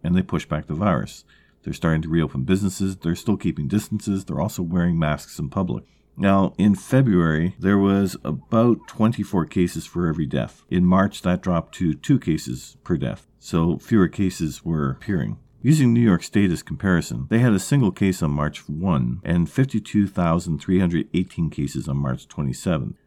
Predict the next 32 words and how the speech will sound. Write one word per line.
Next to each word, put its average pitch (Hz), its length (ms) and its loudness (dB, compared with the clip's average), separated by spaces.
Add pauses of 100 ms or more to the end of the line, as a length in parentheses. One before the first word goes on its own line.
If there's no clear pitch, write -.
(140)
which 80 160 -2
should, 107 320 2
at 82 100 0
current 90 320 0
declines, 76 540 0
reach 87 220 -2
about 78 340 0
eighty 92 220 0
thousand 80 440 0
by 76 140 -2
March 69 320 -4
thirty-first, 135 760 -2
which - 180 -6
is, 90 200 -4
which 95 220 -2
is 95 140 -2
in 87 80 -2
keeping 90 320 0
with 76 160 -4
their 82 100 -2
greater 76 300 0
density. 71 540 -4 (220)
Now, 95 440 2
as 113 180 -2
of 107 80 0
March 110 320 0
twenty-seventh, 92 680 0
we 92 300 2
have 82 540 0 (120)
in 85 360 0
New 71 80 -2
York 92 400 0